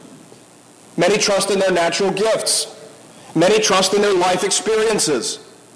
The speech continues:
Many trust in their ecclesiastical offices. Many trust in worldly wisdom.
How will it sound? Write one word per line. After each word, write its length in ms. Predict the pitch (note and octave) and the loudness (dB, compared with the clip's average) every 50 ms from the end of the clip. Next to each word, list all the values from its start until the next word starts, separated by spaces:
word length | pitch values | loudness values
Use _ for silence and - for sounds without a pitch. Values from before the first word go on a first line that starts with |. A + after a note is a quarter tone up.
| - - - - | -20 -14 -6 -2
Many 240 | E3 F#3 A3+ A3+ | 0 2 2 2
trust 340 | G3+ - G3+ G3 F#3 F#3+ - | 0 0 0 0 0 0 0
in 60 | G3 | 0
their 160 | F#3+ F#3 F#3 F#3+ | 0 2 0 0
ecclesiastical 800 | F#3 - G3 G#3+ G#3 E3+ G3 F#3 E3+ E3+ F3+ F3 G3 F3+ G3 G3 - | 0 0 0 0 0 0 0 2 2 0 0 -2 -2 -2 -2 0 0
offices. 580 | F3+ G3 G#3+ A3+ G#3+ G#3 F#3 - E3+ C#3+ B2+ C#3+ | 2 2 2 2 0 0 0 0 -2 -2 -2 0
Many 220 | D#3+ F#3+ A3+ B3 | 0 0 0 0
trust 360 | - - F3+ F3 F#3 F#3 F#3 | -2 -2 0 0 0 0 0
in 240 | G3+ G#3 F#3+ E3+ D#3 | 0 0 0 0 0
worldly 520 | D#3+ F3+ G3 G3+ G#3+ F#3+ G#3 G#3 G#3+ G#3+ G#3+ - - - | 2 2 2 2 2 2 2 2 0 0 -2 -4 -6 -6
wisdom. 720 | - F#3 G#3+ A#3+ B3 A3 G3 F3+ A3 F#3+ D3 A#2+ G2+ A2 | -2 0 0 2 2 0 0 0 2 2 2 0 -2 -4